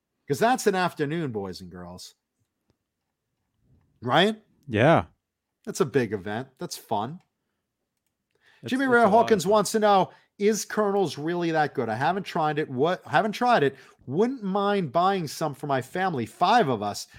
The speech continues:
Speaker 1: for a special movie entertainment occasion." Jimmy Ray Hawkins, let me tell you something. This is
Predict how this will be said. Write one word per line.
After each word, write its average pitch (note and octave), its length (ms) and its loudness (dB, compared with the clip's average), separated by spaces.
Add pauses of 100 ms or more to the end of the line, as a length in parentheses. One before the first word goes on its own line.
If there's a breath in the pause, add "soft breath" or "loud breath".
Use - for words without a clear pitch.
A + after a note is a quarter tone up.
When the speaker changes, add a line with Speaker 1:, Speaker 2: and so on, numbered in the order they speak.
(120)
Speaker 1:
for D3 120 2
a C#3 40 4
special F#3 520 2
movie D3+ 560 0
entertainment C#3 580 -6
occasion." D#3 460 -2 (240 loud breath)
Jimmy B3+ 220 -4
Ray A3 120 6
Hawkins, G3 400 6
let A3 60 0
me G#3+ 80 -2
tell G#3+ 140 0
you D#3+ 80 2
something. A#2+ 280 -4 (540 loud breath)
This D3+ 360 2
is F3+ 260 8